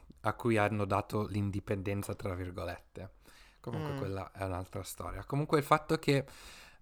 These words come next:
Speaker 1: eh, diciamo, purtroppo culture, ehm, africane o che, che vivono in Europa,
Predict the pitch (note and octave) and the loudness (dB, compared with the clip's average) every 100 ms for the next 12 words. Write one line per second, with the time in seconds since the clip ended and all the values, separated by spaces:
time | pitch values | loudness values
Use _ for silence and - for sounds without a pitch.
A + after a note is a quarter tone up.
0 | - G#2+ G#2+ G#2+ A#2+ A#2+ A2+ G#2+ G#2 - | -2 0 0 0 2 4 2 2 -2 -2
1 | A#2+ - B2 A2+ - A#2 - A#2 A2 - | -4 0 2 2 2 -4 0 -2 -2 2
2 | B2 A#2+ B2 C#3 C#3 - - - - - | 4 6 6 6 2 -12 -20 -20 -20 -20
3 | - - G#2 G2+ G2+ G2+ G2+ G2+ G2+ G2+ | -20 -8 -2 0 0 -2 -2 -4 -4 -6
4 | - - G#2 A2 - G2 G2 G2+ G2 - | -8 -6 -6 -6 -4 -2 0 0 -2 -2
5 | G2 G2 - - G2+ G#2 G#2+ A2 G#2+ G#2 | -2 -2 -6 -4 0 2 2 2 0 0
6 | G2+ G2 G2 - G2+ | 0 -2 -2 -2 -4